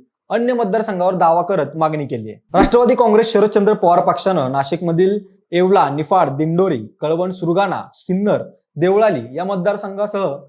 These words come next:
चांदवड, देवळा, नांदगाव तसेच शहरातील एक मतदारसंघ मिळावा अशी मागणी केली आहे. तर काँग्रेसनं त्यांचा पारंपरिक मतदार असलेल्या धुळे आणि नंदुरबार लोकसभा मतदारसंघात यंदा वाढीव जागांची मागणी केली आहे. काँग्रेसचा चांदवड, देवळा, त्र्यंबकेश्वर, इगतपुरी, नाशिक मध्य,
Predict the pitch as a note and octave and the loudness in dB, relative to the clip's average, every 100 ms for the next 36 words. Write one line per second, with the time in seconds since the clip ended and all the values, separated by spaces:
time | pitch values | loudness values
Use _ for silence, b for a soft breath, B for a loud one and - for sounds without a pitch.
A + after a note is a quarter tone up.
0 | b b - F#3+ G3 A3+ G#3+ F#3 F#3+ G3 | b b -2 0 0 0 0 2 2 2
1 | C3 C3+ D#3 E3+ F3 - D#3+ F#3+ G3 - | 0 -2 -4 0 0 -2 -4 -6 -6 -4
2 | F3+ F3+ F#3 G#3 G#3+ b b G#3+ A3+ G#3+ | -2 0 -2 -4 -6 b b -2 0 0
3 | F#3 G#3 G#3 F3+ F#3 F#3 G3 C3+ C3+ F3 | 0 -2 -2 -4 0 2 2 0 -4 -4
4 | D#3+ C#3+ C3 A2 G#2+ _ _ A3+ A#3+ G#3+ | -2 -4 -8 -12 -14 _ _ 0 2 2
5 | G#3+ B3 A#3+ E3 C#3+ D#3 F3+ E3 E3 F3+ | 4 2 0 -2 -2 -4 -2 0 0 0
6 | F#3+ F#3 E3+ D#3+ F3 F3 F3 F3 D3+ E3+ | -2 -2 -6 -2 -2 -2 -2 -4 0 0
7 | G3 C#3+ D3+ D#3+ E3+ G3 G3+ F#3 F3 F#3 | 2 0 -2 -4 -2 0 0 -2 -6 -8
8 | E3+ D#3+ E3+ G3 F3 B2+ - b b - | -6 -4 -4 -4 -4 -4 -6 b b -4
9 | G3+ A#3 A3 G#3+ B3+ G#3+ F#3 F#3 G#3 D3+ | 0 2 4 2 2 0 0 -2 -2 -2
10 | C3 A#2+ G#2 - _ _ _ - F#3 G#3+ | -4 -6 -10 -16 _ _ _ -2 2 2
11 | A#3+ B3+ B3+ A3 G3 G#3 A3 F#3 F#3 G3 | 2 -2 -2 -2 0 0 0 2 2 2
12 | D#3+ A2+ - _ E3+ F#3+ G#3+ G#3+ G#3+ A3 | 0 -2 -12 _ -6 -4 -4 -4 -4 -4
13 | G#3 F3 G#3 F#3+ G3+ B2 A2+ C3 D3+ - | -2 0 0 0 -4 -4 -8 -8 -6 -4
14 | G3+ F3 F#3 D#3+ B2 | -4 -4 -2 -2 -2